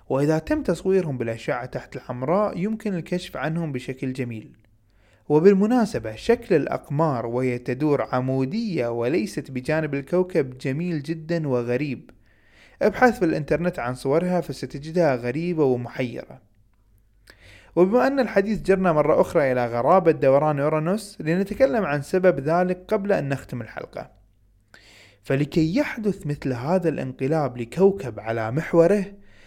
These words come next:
لابد وأنه حدث اصطدام هائل جدا في وقت بداية تشكل الكوكب،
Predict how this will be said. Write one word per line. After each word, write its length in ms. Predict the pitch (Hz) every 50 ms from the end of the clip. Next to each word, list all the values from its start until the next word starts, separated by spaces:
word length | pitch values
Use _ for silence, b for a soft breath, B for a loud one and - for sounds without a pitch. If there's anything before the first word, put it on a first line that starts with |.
| b b b b
لابد 540 | 139 131 123 120 123 143 185 262 220 190
وأنه 340 | 165 147 139 143 160 165 151
حدث 440 | 135 - - - 202 196 208 - -
اصطدام 560 | 151 - - - 135 135 160 170 170 151 131
هائل 640 | 123 120 123 139 175 208 220 208 143 160 156 143 135
جدا 600 | 131 190 196 170 156 151 165 185 202 202 202 196 202 B B B B B B B
في 260 | _ - - 139 135
وقت 340 | 131 185 233 226 - - -
بداية 580 | 135 131 127 127 156 175 185 185 175 175 175 175
تشكل 420 | - 131 - 180 - - - 143
الكوكب، 460 | 131 127 127 - 120 113 - - -